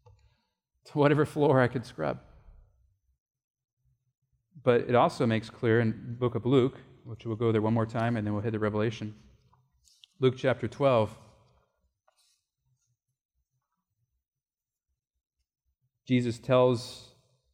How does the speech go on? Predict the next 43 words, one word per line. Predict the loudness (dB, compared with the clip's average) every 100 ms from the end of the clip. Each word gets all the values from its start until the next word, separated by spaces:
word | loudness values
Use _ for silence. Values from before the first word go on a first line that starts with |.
| _ _
a | -16
story | -10 -2 2 2 0 -4 -16 _ _ _ -20 -20 -20 _ _ _
of | -2
a | -2
coming | -2 -2 4 6 6 4 0 -6 -20 -20
servant. | -16 -4 -2 -2 -6 -14 -20 -20 -20 _ -2
Not | 0 0
just | -2
a | -6
secret | -4 0 2 0
servant | 2 2 2
that | 0 0
pops | 0 0 -2
up | -2 -2
and, | -6 -8 -16 -8
and | -2
he | -2
serves | 2 2 2 2
you, | 2
and, | 2 -2 -8 -10
and | 0
next | 0 2
thing | 0
you | 2
know, | 2
he's | 0
going | 2 4
up | 2
to | 0
heaven. | -2 0 -2 -6 -14 -20 _ _ _ -12
But | -12 -12 _ _
when | -2 0
he | 2
comes | 2 0
back, | 2 2 4 0 -4 -6
he's | 0 0
gonna | 0 -2
continue | -2 -4 -2 -2 2 2 0 -4 -20 _
serving. | -10 -2 0 0 -4 -12 -20 _ _ _ _ _
Look | -6 -4
at |
this | -6
story. | -4 2 2